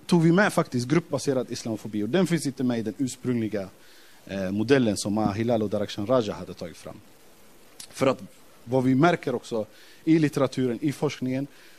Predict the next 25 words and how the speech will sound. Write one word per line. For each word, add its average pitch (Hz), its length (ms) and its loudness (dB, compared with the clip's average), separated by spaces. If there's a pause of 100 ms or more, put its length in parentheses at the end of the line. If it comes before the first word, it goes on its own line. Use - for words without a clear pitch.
så - 160 -6
finns 180 340 0
konsekvenserna 131 760 -4
också 123 240 -8
i 160 100 -4
familjerna. 123 600 -2 (920)
Alltså - 200 -16
familjemedlemmar 131 920 4
förhåller 120 360 -2
sig 113 160 -6
till 90 120 -10
islamofobi 113 640 -4 (160)
gentemot 113 420 -4
varandra. 113 320 -2
Det 113 100 -2
drabbar 120 360 0
familjen, 120 560 -2 (500)
det 151 100 -2
drabbar 180 300 -2
arbetsplatser, 151 760 0
det 123 180 -4
drabbar 120 280 2
vänner 127 340 2
och 117 100 -4
kollegor. 123 540 4